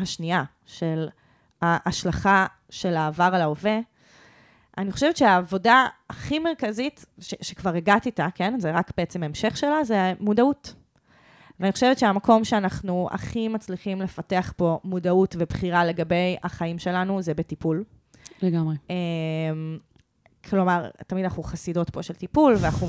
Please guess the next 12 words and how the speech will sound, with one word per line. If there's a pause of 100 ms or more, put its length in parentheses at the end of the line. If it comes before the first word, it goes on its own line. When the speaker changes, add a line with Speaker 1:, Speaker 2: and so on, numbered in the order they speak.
Speaker 1:
ממליצות
ללכת
לטיפול,
ואני
חושבת
שזה
גם
בלתי
נמנע, (120)
כאילו,
בפודקאסט
של